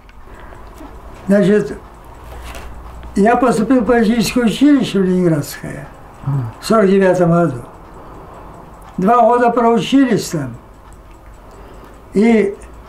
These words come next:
училище расформировали. И после этого направили нас доучиваться, кто с каких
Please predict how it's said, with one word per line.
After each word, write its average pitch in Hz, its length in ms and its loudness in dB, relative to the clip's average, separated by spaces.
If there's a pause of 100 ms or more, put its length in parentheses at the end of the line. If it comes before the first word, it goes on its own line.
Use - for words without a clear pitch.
(840)
училище 240 600 2
расформировали. 202 1120 2 (2000)
И 226 200 2
после 277 440 2
этого 262 200 0
направили 233 600 2
нас 220 400 0 (680)
доучиваться, 190 1040 0 (1120)
кто 262 220 0
с - 60 -2
каких 220 540 0